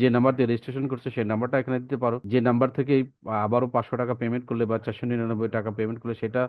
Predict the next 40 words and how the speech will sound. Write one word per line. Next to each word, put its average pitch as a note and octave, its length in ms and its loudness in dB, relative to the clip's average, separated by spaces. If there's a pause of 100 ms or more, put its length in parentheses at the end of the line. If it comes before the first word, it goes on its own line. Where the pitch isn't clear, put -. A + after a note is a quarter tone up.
(140)
আর G2+ 80 0 (140)
যেই C3 160 4 (100)
নাম্বারে B2 340 4 (220)
পেমেন্ট D#3+ 320 4
করেছো G#2+ 260 -2 (240)
বিকাশের A#2+ 380 -2
যে A#2 140 -2
পেমেন্ট A2 360 0
নাম্বার G#2+ 220 -2
রয়েছে A#2+ 240 -2
এটি C3 200 -4
পরিবারের C#3 420 0
সেই B2 180 0
নাম্বারটা G#2+ 320 -4
এখান A#2 200 -4
থেকে C3+ 200 -2
just B2 160 -2 (120)
সিলেক্ট A#2 280 -4
করে C#3 200 0
দিবা। C3+ 140 -2 (180)
দেওয়ার B2+ 280 6
পরে C3 120 6 (120)
কত D3 120 0 (100)
টাকা C#3 200 2
পেমেন্ট C3+ 280 0
করেছো C3+ 280 -2
সেটা C#3 140 0 (100)
লেখো, C3 180 2 (200)
ধরো B2+ 240 4
চারশো B2+ 240 -2
নিরানব্বই B2+ 380 -2
টাকা A#2 180 -2
তুমি A#2+ 160 -4
এখানে B2+ 220 -4
দিয়ে E3+ 140 2
দাও। C3+ 100 2 (140)
বকেয়ার D3 320 6
পরে D3 100 4 (160)
তুমি C3+ 160 2
এখানে C3+ 160 2